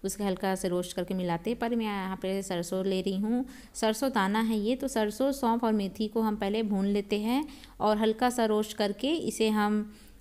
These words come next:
इसका रोस्ट करके हम एक पाउडर बना लेंगे। तो सभी को पहले अच्छे से रोस्ट कर लीजिए, बहुत अच्छा फ्लेवर आता है अचार का। ये वाला जो पाउडर है, इसे आप कोई भी अचार में डाल सकते हैं फ्रेंड, बहुत अच्छा टेस्ट आता है।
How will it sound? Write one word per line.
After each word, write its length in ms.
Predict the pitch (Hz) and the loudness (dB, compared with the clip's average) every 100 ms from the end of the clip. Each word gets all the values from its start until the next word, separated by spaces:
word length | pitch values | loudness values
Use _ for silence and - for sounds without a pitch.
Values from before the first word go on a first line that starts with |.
| - - | -20 -12
इसका 320 | - 208 - | -4 -2 2
रोस्ट 240 | 202 208 - | 2 2 0
करके 240 | 202 240 | -2 2
हम 100 | 254 | 2
एक 140 | 240 - | 0 0
पाउडर 300 | 175 180 190 | 2 2 2
बना 200 | 202 202 | 2 2
लेंगे। 380 | 208 214 247 403 - - - - - - - - - - - | 2 2 2 0 -6 -20 -20 -20 -20 -20 -20 -20 -20 -18 -8
तो 240 | 180 180 | -4 -4
सभी 200 | 175 185 | -4 -4
को 120 | 190 190 | -4 -4
पहले 180 | 190 | -2
अच्छे 240 | 185 185 - | -2 -2 -4
से 120 | 180 | -2
रोस्ट 260 | 165 - - | -4 -4 -2
कर 80 | 220 | 0
लीजिए, 420 | 233 226 277 415 - - - - - - - - - - - - - - | 0 0 -2 -4 -10 -20 -20 -20 -20 -20 -20 -20 -20 -20 -16 -18 -16 -10
बहुत 300 | 196 240 262 | -2 -2 0
अच्छा 200 | 233 233 | -2 -4
फ्लेवर 340 | 226 214 208 196 | -2 0 2 2
आता 240 | 165 196 | 0 -2
है 140 | 208 | -2
अचार 280 | 202 196 185 | 0 4 2
का। 240 | 196 220 233 | 4 0 2
ये 240 | 233 214 | 0 0
वाला 220 | 226 226 | 0 2
जो 140 | 214 214 | 0 -2
पाउडर 360 | 208 190 190 202 | 0 0 0 0
है, 100 | 214 | 0
इसे 200 | 214 202 | 0 -2
आप 140 | 190 | -2
कोई 200 | - 190 | -2 0
भी 80 | 196 | 0
अचार 240 | 185 190 | 0 -2
में 100 | 190 190 | -2 0
डाल 160 | 165 | -2
सकते 240 | 165 190 196 | -2 -6 -6
हैं 40 | |
फ्रेंड, 200 | 202 220 | -4 -4
बहुत 240 | 190 180 180 | -2 -4 -4
अच्छा 160 | 175 180 | -6 -4
टेस्ट 280 | 180 185 | -4 -6
आता 220 | 185 190 208 | -8 -8 -4
है। 180 | 240 | -4